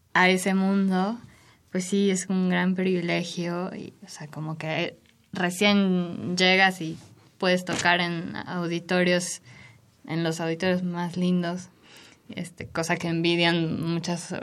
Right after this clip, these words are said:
orquestas milongueras y demás que no salen de,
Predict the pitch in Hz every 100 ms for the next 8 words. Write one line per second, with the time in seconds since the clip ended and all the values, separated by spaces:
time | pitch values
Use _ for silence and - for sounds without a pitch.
0 | - 147 - 175 190 185 190 190 208 220
1 | 220 233 247 226 196 190 196 220 220 -
2 | - - - - - - - - - -
3 | 185 185 185 180 175 180 170 170 170 165
4 | - -